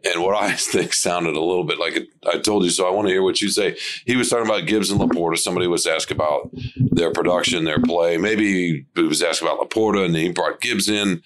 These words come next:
and he's just kinda marveling at, at what these two have done. Laporta all year, Gibbs for most of the year, and who, by the way, just, he was, he had almost ten yards a pop tonight, but,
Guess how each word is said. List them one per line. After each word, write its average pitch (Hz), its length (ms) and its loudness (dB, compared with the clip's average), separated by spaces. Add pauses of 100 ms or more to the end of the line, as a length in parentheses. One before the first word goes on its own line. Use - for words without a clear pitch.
and - 260 2 (300)
he's 92 140 0
just 113 160 0
kinda 101 180 0
marveling 101 640 2
at, 82 200 -6
at 87 160 0
what 92 220 0
these 90 160 -2
two 85 460 2
have 85 160 -2
done. 104 340 0
Laporta 95 580 0 (220)
all 107 260 0
year, 95 300 2
Gibbs 98 760 0 (680)
for - 180 -2
most 110 380 2
of 92 80 4
the 85 80 4
year, 87 260 2
and 85 320 -2 (200)
who, 98 100 2
by 120 220 0
the 95 80 2
way, 107 180 2
just, - 380 0 (400)
he 180 80 2
was, 233 160 2
he 135 260 0
had 180 100 2
almost 117 240 0
ten 123 200 0
yards 101 240 0
a 80 40 -2
pop - 280 -2
tonight, 76 280 -4
but, - 120 -2